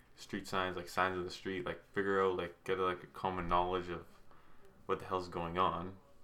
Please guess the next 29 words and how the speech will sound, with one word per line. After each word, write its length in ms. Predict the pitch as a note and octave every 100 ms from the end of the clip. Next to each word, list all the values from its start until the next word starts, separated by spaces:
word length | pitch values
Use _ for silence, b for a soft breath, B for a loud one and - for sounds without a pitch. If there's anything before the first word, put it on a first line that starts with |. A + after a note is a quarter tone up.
| -
Like, 140 | F#2
that'd 200 | G#2 G#2+
be 60 | G#2+
my 200 | G2 F#2 -
first 420 | G#2 G2+ G2+ - - -
kinda 200 | - G2
guess. 480 | F#2 F#2 F2+ - - - b b b b b - -
After 420 | A2 - G#2+ G2
I, 120 | F2+
like, 320 | F2 E2+ -
wake 260 | F2+ F2 F2
up, 180 | E2+ E2
I'd 140 | D#2+
be 80 | E2 - -
pretty 220 | G2+ E2+
freaking 400 | - F2 F2 E2+
confused. 560 | E2+ - E2+ E2 - - - -
Like, 160 | - - - - -
let's 100 | -
be 160 | - G2
honest 420 | F2+ E2+ F2 -
here. 200 | E2+ - -
I'd, 1120 | - - - - - - - - - - -
I'd 80 | F2+
just 140 | F2+
be 80 | -
completely 680 | F#2+ F2+ - - - - F#2
dazed. 460 | E2+ E2 F2 A2+ -
So, 440 | - - F2+ F2